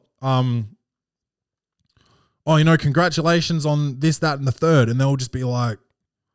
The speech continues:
"Oh, my cousin, uh, you know, my cousin had a car accident." I'll be like, "Okay." No, okay, well, that's maybe important. It would be weighing on someone's mind, but, you know, "Oh, oh, my cousin, my cousin told me about the best coffee shop." I'm like, "Oh, okay. So did you hear what I said or not?"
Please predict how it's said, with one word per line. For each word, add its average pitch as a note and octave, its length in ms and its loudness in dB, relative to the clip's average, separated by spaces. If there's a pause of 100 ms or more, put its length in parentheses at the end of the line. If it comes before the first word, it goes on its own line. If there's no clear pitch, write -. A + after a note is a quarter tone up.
(960)
"Oh, C3 220 2
my B2 160 0
cousin, E3+ 600 -2
uh, B2+ 340 -2
you C#3 120 -6
know, B2+ 120 -2
my A#2+ 140 -6
cousin E3 400 -4
had C3 140 0
a B2 60 0
car D#3 300 -4
accident." A2+ 240 -6
I'll A#2 80 -6
be B2+ 80 -2
like, A#2+ 200 -2
"Okay." C3 440 -4 (800)
No, B2+ 160 0
okay, B2+ 200 0
well, C3 120 4
that's D3+ 260 0
maybe B2 340 0
important. G#2+ 440 -2
It G#2 40 -2
would G2 100 -4
be G#2 100 -2
weighing G2+ 320 -2
on G2 80 -4
someone's G2 240 -6
mind, G2 140 -6
but, G#2+ 220 -10
you C#3 280 -4
know, B2 220 -6 (120)
"Oh, C3 260 0 (2500)
oh, C3 160 2
my A#2+ 140 0
cousin, D#3 420 -2
my A#2+ 100 -4
cousin C3+ 380 -2
told B2+ 220 -2
me A#2 80 0
about A2 180 -2
the G#2+ 60 -6
best A#2+ 280 -2
coffee B2 260 -2
shop." E2 280 -8
I'm G#2+ 100 -4
like, G#2 180 0
"Oh, C#3 200 2
okay. G#2+ 320 -4
So A2+ 280 -4
did A#2 360 -6
you C3 60 -6
hear D#3+ 220 -4
what E3 120 -6
I D#3 80 -4
said D#3+ 280 -4
or C3+ 120 -2
not?" A#2+ 160 -6